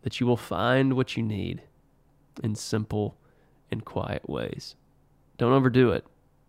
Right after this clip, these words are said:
Don't think it's just reserved for the elect, for the few. No, no. It's simple and it's quiet. And typically, you find that you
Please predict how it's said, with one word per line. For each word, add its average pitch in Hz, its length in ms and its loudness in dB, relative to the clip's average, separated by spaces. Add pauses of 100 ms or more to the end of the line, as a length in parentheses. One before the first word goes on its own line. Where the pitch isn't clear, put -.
(440)
Don't 139 240 4
think 143 200 6
it's 131 140 0
just 143 240 0
reserved 123 420 0
for 120 100 -4
the 117 120 -2
elect, 113 500 -2
for - 160 -6
the 117 80 -4
few. 85 420 -6 (760)
No, 113 100 -4
no. 80 220 -8 (1300)
It's - 160 -10
simple 113 480 -2 (760)
and 117 80 -10
it's 107 160 -10
quiet. 92 460 -6 (1080)
And 123 160 -10
typically, - 540 -6 (800)
you 120 140 -6
find 113 460 -6
that 113 140 -10
you - 100 -8